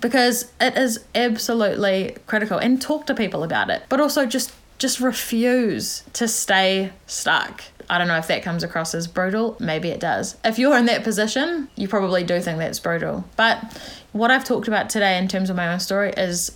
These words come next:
only a tiny bit of the stuff that I've been through. And I feel like if I can figure out a way to turn this around and move forward, anyone can. Literally anyone can do it. And if we can just talk to each other about these things.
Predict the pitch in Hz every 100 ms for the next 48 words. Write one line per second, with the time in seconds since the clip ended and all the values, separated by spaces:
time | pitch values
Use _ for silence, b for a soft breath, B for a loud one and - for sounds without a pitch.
0 | - 190 170 170 - 175 165 160 - 175
1 | 180 - 165 - 156 165 170 160 165 165
2 | 135 120 - - 196 190 180 175 170 -
3 | - 196 208 233 226 202 - 214 - 190
4 | 208 277 - 262 226 208 202 202 - -
5 | 233 233 220 185 - 190 185 175 170 -
6 | 226 233 254 262 233 220 202 202 196 196
7 | 175 190 285 - - - - - 262 277
8 | 277 254 233 220 220 214 190 123 196 -
9 | - 214 226 240 269 247 240 233 - -
10 | 233 233 233 220 202 196 202 190 185 147
11 | 117 - - 220 214 226 226 262 269 254
12 | 220 - - 185 165 202 - - - 240
13 | 214 - 196 185 175 170 165 170 - 190
14 | 180 - 175 - 170 - 196 -